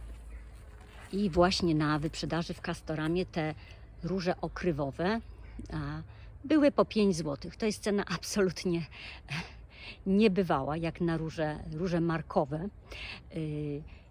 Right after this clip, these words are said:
stały sobie, wyglądały bardzo, bardzo marnie. Nikt ich nie chciał, więc ja postanowiłam kupić kilka, chociaż naprawdę ogród mam już tak wypełniony, że nie wi-, nie wiedziałam nawet, gdzie je posadzę.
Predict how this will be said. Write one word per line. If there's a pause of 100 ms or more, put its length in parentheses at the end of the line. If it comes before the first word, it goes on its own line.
(140)
stały
sobie,
wyglądały
bardzo,
bardzo
marnie.
Nikt
ich
nie
chciał, (500)
więc (640)
ja (220)
postanowiłam
kupić
kilka,
chociaż
naprawdę
ogród
mam
już
tak
wypełniony,
że
nie
wi-,
nie
wiedziałam
nawet,
gdzie
je
posadzę.